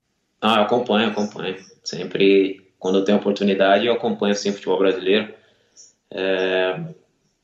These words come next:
Ontem eu acompanhei alguns jogos, hoje tem mais jogos, com certeza vou acompanhar também. A gente que gosta de futebol, a gente gosta sempre de estar acompanhando, independente do lugar. E, então eu gosto também de tá um pouco, acompanhando um pouco o futebol brasileiro também.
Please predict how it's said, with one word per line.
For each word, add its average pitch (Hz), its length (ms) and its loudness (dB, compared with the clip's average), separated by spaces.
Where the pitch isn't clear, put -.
Ontem 104 280 2
eu 98 40 4
acompanhei 98 340 0
alguns 98 220 -2
jogos, 117 720 0
hoje 98 280 -8
tem 101 160 -6
mais 98 240 -4
jogos, 101 240 -4
com 101 120 -12
certeza 95 360 -6
vou 95 100 -2
acompanhar 95 460 -6
também. 92 360 -6
A 101 120 -2
gente 113 220 2
que 113 120 0
gosta 113 280 2
de 104 80 -10
futebol, 107 500 2
a 110 100 2
gente 104 220 -10
gosta 101 280 -2
sempre 98 280 -10
de 98 60 -10
estar 101 120 -4
acompanhando, 98 440 -8
independente 95 600 -10
do 104 80 -4
lugar. 98 540 2
E, 87 680 -8
então 95 280 0
eu 98 100 4
gosto 98 360 2
também 92 280 -6
de 87 80 -14
tá 87 120 -4
um - 80 -10
pouco, 90 320 -8
acompanhando 95 520 0
um 92 60 -6
pouco 92 200 0
o - 20 -12
futebol 90 260 -2
brasileiro 90 400 -2
também. - 260 -16